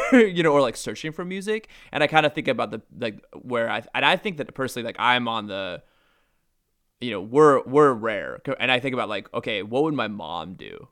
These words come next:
I always think about my mom, and I've actually brought up my mom <laughs> a few times, you know, just, like, what's her listening habits? You know, how,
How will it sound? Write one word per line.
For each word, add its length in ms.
I 100
always 340
think 160
about 180
my 140
mom, 260
and 80
I've 80
actually 220
brought 200
up 120
my 100
mom 220
<laughs> 20
a 40
few 180
times, 400
you 60
know, 100
just, 120
like, 140
what's 280
her 520
listening 340
habits? 520
You 160
know, 160
how, 400